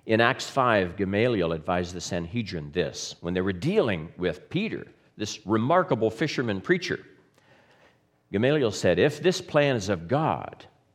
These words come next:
you cannot overthrow it." And the Sanhedrin took his advice. They had Peter beaten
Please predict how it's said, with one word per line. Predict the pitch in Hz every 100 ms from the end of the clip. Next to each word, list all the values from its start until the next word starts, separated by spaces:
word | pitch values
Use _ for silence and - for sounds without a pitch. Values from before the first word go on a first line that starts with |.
| _ _
you | - 117 113 110 117 _ _
cannot | - 151 131 71 65 64 - _
overthrow | 87 78 76 - 71
it." | 50 50 - _ _ _ _ _ _ _ _ _ _ _ _ -
And | 143
the | 165
Sanhedrin | - 160 147 110 226 214 76 64 101 - _ _ _ _ _ _ _
took | - 220
his | - 185
advice. | 151 123 160 - - - - - _ _ _ _ _
They | - 101
had | 92 71
Peter | 101 78 67
beaten | 71 220 269 131 185